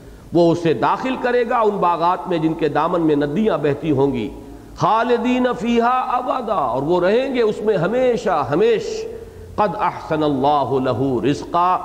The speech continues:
یقیناً اللہ تعالیٰ نے تو اس کے لیے بہترین رزق فراہم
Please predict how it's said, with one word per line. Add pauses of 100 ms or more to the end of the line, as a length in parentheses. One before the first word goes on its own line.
(280)
یقیناً
اللہ
تعالیٰ
نے
تو
اس (100)
کے
لیے
بہترین
رزق
فراہم